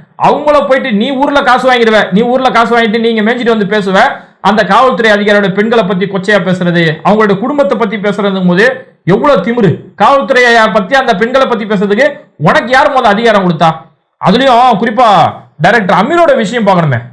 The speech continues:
டைரக்டர் அமீர் இஷ்யூ வரும்போது இவர் உட்கார்ந்து அந்த இடத்துல பேசுறாரு பாருங்க. "ஆ, அமீர் எத்தனை படம் எடுத்தாரா சொல்லுவா, அந்த படம் இத்தனை கோடி ரூபா ஓடிச்சு,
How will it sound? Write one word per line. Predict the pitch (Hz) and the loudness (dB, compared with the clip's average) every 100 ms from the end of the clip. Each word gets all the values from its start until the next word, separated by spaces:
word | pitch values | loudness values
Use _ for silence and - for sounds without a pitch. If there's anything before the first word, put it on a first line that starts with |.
| - | -4
டைரக்டர் | 170 208 175 170 | 0 0 0 0
அமீர் | 269 311 240 | 0 0 -2
இஷ்யூ | 285 | 0
வரும்போது | 262 226 226 180 185 254 - _ | 2 2 2 2 2 0 -8 _
இவர் | - 185 | -2 0
உட்கார்ந்து | 180 185 311 302 | 2 0 0 0
அந்த | 269 | -2
இடத்துல | - 277 220 | -2 -2 -2
பேசுறாரு | 233 226 202 | 0 0 2
பாருங்க. | 190 170 143 - _ _ | 2 0 -2 -8 _ _
"ஆ, | 165 165 - _ - | -2 -2 -4 _ -2
அமீர் | 165 214 202 185 | 2 4 4 4
எத்தனை | 180 220 | 2 2
படம் | 196 202 | 2 2
எடுத்தாரா | 190 196 190 | 2 2 2
சொல்லுவா, | 190 196 220 - - | 2 2 2 -2 -8
அந்த | - 190 | -2 0
படம் | 196 208 | 2 0
இத்தனை | 190 202 | 0 0
கோடி | 196 | 2
ரூபா | 196 190 | 2 2
ஓடிச்சு, | 180 151 135 | 2 0 -4